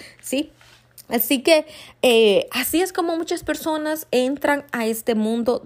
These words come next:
de oscuridad y después se encuentran que es tan difícil poder salir de,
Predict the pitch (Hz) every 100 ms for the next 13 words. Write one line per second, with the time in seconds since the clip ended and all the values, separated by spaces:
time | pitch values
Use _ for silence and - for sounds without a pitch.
0 | 196 226 - - 226 220 - 208 202 208
1 | 269 262 233 208 - 254 254 220 214 -
2 | 262 247 220 - - 226 - - 285 311
3 | 320 262 233 208 - 277 277 294 262 -
4 | 196 - 247 - - - - - - 269
5 | 262 202 208 254 277 277 - - _ 185
6 | 226 208